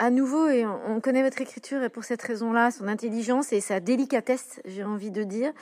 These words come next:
Euh, d'abord parce que ça invite à une forme de prudence.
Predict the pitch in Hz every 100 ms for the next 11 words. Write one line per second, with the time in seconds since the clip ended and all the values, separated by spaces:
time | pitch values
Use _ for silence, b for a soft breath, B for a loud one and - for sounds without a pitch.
0 | B B B - 196 214 196 233 233 -
1 | 254 - 226 240 247 330 269 226 330 247
2 | - - 190 185 185 -